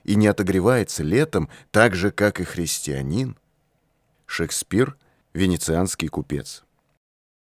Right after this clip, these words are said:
Освальд воротился и, наклонившись к уху своего хозяина, прошептал: «Это еврей. Он назвал себя Исааком из Йорка. Хорошо ли будет, если я приведу его сюда?»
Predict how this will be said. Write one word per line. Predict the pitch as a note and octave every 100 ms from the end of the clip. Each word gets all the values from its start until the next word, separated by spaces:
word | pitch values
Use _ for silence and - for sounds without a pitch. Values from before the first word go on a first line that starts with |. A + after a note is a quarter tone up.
| _ _
Освальд | A#2+ D3 - A2+ F#2
воротился | F2 F#2 D#2 - B2+ D#3+ - - C#3+ C3+
и, | - A2
наклонившись | G2 F#2 F2 E2+ E2+ D#2+ - D2+ -
к | -
уху | F2 -
своего | D2+ - D2 D2
хозяина, | D2 C2+ F2 B2 A2+
прошептал: | - - D#2+ - D2 A1+ - _ _ _ _ _ _ _ _ _ _ _ _ _ _ _
«Это | D2 -
еврей. | F2 E2+ D#2+ G2 E2 - _ _ _ _ _
Он | E2 F#2+
назвал | F#2+ D#2+ G2+ G2
себя | - E2+ F#2
Исааком | - D#2+ - D#2+ F2+ - F2+ -
из | F2+ C#2+
Йорка. | C2 F2+ G2+ - - - _ _ _ _ _ _
Хорошо | E2+ D#2+ D#2 - G#2
ли | G2+
будет, | D#2 F#2+ F#2 E2
если | E2 - D#2
я | F2
приведу | E2 D#2 D#2 F2
его | F#2+ E2
сюда?» | - C#2 D2 F#2+